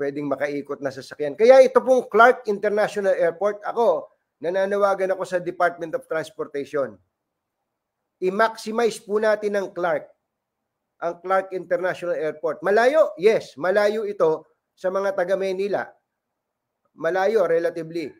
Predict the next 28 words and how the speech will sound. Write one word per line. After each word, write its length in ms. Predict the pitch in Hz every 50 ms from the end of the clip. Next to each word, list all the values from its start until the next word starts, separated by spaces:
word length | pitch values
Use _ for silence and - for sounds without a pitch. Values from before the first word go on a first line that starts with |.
| _ _ _ -
Malayo 480 | - 147 170 190 196 208 226 233 226 214
ba 160 | 233 214 226
ang 160 | 233 220 226
Clark 400 | - 247 277 302 302 - - -
mula 240 | 180 190 202 202 196
sa 160 | 180 202 202
mga 240 | 208 208 208 202 196
taga 160 | 185 185 190
Cavite? 400 | 180 196 190 202 214 208 233 208
Oo, 560 | - 214 240 254 262 277 - 233 - - - _ -
malayo. 560 | 208 220 226 226 220 233 247 254 220 180 - - -
Mga 160 | 165 185 196
taga 240 | - 214 202 226 226
Laguna, 320 | 226 226 233 254 269 254
malayo. 640 | 220 202 208 220 233 247 247 233 185 - - - _ _ _ _ _ _ _ _ _ _ _ _ _ _ _ _ _ _
Eh, 160 | - 151 180 -
pero, 560 | 247 262 240 190 160 151 151 147 - _ _ _ _ _ _ _ _ _ _ _ _ _ _ _ _ _ _ _ _ _ _ _
mga 240 | - 170 185 196 180 190
kababayan, 560 | 190 190 190 185 185 175 156 147 131 120 117 110 123 _ _ _ _ _ _ _ _ _ _ _ _ _ _ _ _ _ _ _ _ _ -
ang 240 | 175 180 185 185 - _ _ -
Clark 340 | 185 214 240 254 240 - -
International 680 | 202 196 196 208 208 190 202 208 190 - 190 190 185 156
Airport, 400 | 160 185 185 185 - 156 - -
kung 160 | 175 175 185
hindi 160 | 190 196 220
nyo 100 | 220 214
po 80 | 208 208
napupuntahan, 840 | 208 202 196 196 190 185 185 202 180 160 - 135 131 127 123 123 123